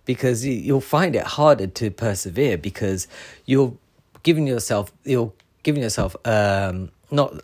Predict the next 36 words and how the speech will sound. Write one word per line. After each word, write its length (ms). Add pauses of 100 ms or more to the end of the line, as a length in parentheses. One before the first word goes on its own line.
so 120
much 160
a 40
head 280
start, 280
but 140
the 80
reverse 400
of 60
a 60
head 180
start, 300
whatever 220
that 180
is, 200
the, 220 (340)
uh, 300 (1800)
back 360
start, 480 (180)
lower 380
start. 640 (520)
Uh, 320
you're 120
putting 220
yourself 300
at 60
a 40
disadvantage, 760
basically, 560 (460)
um, 320
just 260
by 140
doing 340
that 200
to 100
yourself. 420